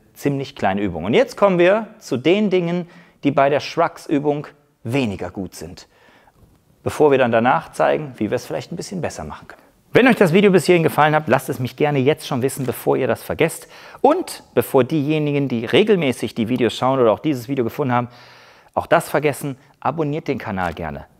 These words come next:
Würde ich mal irgendwann richtigen Mist erzählen, der euch gar nicht gefällt,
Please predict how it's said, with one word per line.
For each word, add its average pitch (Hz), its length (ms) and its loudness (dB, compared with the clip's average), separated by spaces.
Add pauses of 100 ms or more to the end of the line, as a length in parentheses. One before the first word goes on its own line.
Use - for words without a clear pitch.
(100)
Würde 196 240 6
ich 160 100 0
mal 190 140 0
irgendwann 214 460 2
richtigen 170 440 -2
Mist - 300 2
erzählen, 180 340 0
der 165 120 0
euch - 120 -4
gar 180 160 4
nicht 165 140 -4
gefällt, 160 340 0